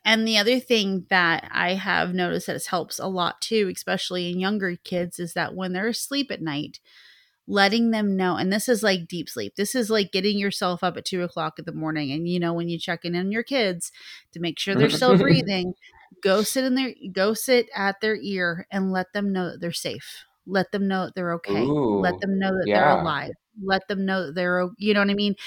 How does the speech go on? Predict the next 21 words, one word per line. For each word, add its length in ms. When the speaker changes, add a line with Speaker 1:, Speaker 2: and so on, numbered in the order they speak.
Speaker 1:
Give 280
them 220
the 80
comfort 680
and 160
security 920
because 600
Speaker 2:
Right. 320
Speaker 1:
they 160
need 420
to 80
obviously 640
feel 300
it 120
and 100
hear 220
it. 500
<clears throat> 60
So 180
Speaker 2:
True. 340
Speaker 1:
it's, 480